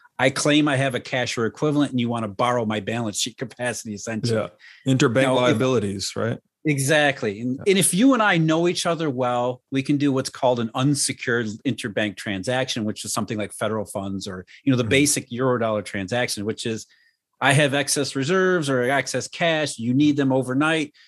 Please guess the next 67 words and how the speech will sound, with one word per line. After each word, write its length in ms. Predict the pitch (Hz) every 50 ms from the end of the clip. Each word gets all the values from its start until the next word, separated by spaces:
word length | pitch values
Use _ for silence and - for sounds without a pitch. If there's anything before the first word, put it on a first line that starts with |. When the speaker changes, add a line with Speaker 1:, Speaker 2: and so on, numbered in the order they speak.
| - _ -
Speaker 1:
You 100 | 120 107
call 240 | - - 160 156
me 160 | 151 147 147 151
up. 200 | 147 139 139 131
I 60 | 127
say, 220 | - - 131 127
"Okay, 520 | 127 131 131 - - 120 117 117 113 113 _ _ _ -
I'm 140 | 120 120 123
gonna 120 | 120 113
lend 300 | 107 110 135 151 170 151
you 100 | 160 156
them." 440 | 143 143 143 143 143 139 139 135 - _ _ _ _ _ _
We 120 | 123 127 127
don't 240 | 131 127 117 117
do 140 | - 143 139
anything 360 | 147 160 156 139 - 147 127
else. 240 | 131 135 135 131 -
And 60 | 127
then 80 | 123 113
tomorrow 380 | - - 120 117 120 120 120 117
you 160 | 113 113 113
repay 340 | 117 107 - - 139 123 123
me 140 | 117 113
with 100 | 107 101
a 40 | 107
little 180 | 110 107 107 101
bit 120 | 104 101
of 80 | 101 127
interest. 480 | 165 170 139 - 160 156 139 - - - - - - - -
There's 160 | 139 135 139
no 140 | 147 151 156
security, 540 | 147 - 156 135 - - 147 147 143 131 135
there's 120 | 131 113 127
no 100 | 127 123
collateral. 460 | 123 - 127 113 113 113 113 117 110
It's 80 | -
just 200 | - 123 - -
an 60 | 107 -
unsecured 540 | - 120 113 - - 110 - - 110 107 -
transaction. 640 | - 107 98 92 117 135 143 135 - - - - - _ _ - - - _ _ _ 110
Speaker 2:
Mm. 100 | 107 -
Speaker 1:
That's 160 | 143 143 -
kind 240 | - - 165 160 151
of 120 | 139 127 113
goes 180 | 139 131 -
back 280 | - - 117 117 110 -
a 60 | 113
very 260 | 98 113 113 113 113
long 260 | 110 107 104 104 104
time 280 | 101 101 101 101 101 101
in 60 | 98
how 240 | 92 - 101 98 98
the 160 | 98 101 107 107
interbank 360 | - - 101 104 101 92 87
markets 380 | 104 101 101 - - 104 -
first 280 | - - 117 107 - -
developed, 440 | 110 95 101 104 101 101 101 - 120
you 40 | 107
know, 80 | 95
but 220 | 87 87 - - 147
late 140 | 147 165
in 60 | 156 151
the 80 | 131 123
nineteenth 400 | 127 127 117 - 135 127 107 -
century 400 | - 127 117 107 - - 113 110
with 160 | 101 92 -
correspondent 600 | - 104 101 101 - - 101 104 107 107 98 -